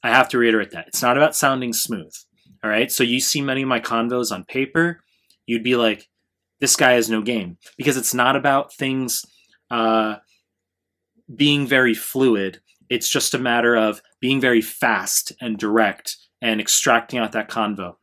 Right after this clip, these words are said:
okay? Or s-, ex-, sorry, extracting out that contact within a short convo. So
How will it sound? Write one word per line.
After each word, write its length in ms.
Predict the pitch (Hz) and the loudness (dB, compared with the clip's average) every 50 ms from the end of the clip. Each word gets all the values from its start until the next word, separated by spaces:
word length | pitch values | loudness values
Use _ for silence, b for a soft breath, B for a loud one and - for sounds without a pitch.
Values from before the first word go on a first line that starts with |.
| - | -18
okay? 440 | 110 104 - 117 113 113 117 117 b b b b b _ | -16 -10 -2 0 0 0 0 -2 b b b b b _
Or 60 | 117 | -4
s-, 200 | 117 - - - | -4 -4 -4 -6
ex-, 340 | 123 110 - - - - - | -6 -6 -4 -4 -4 -4 -2
sorry, 200 | - 123 110 98 | 0 0 0 0
extracting 520 | 90 - - - 147 123 120 120 - 139 | -2 -4 -2 2 2 2 2 2 0 -4
out 140 | 127 120 113 | -6 -4 -4
that 160 | 117 107 101 | -4 -6 -6
contact 680 | - - - 113 110 107 107 - 101 95 95 - - - | -6 -8 -6 -6 -6 -6 -6 -8 -8 -10 -10 -10 -8 -6
within 280 | 117 110 - 117 110 | -6 -6 -4 -6 -6
a 40 | 101 | -6
short 320 | - - - 120 107 104 | -6 -4 -4 -4 -6 -6
convo. 500 | - - - 101 98 98 90 90 85 85 - B B B B B B B B B | -10 -12 -12 -10 -10 -10 -12 -14 -14 -16 -18 B B B B B B B B B
So 600 | - - - 139 131 123 120 117 113 113 - | -6 0 4 4 6 6 4 2 0 -2 -8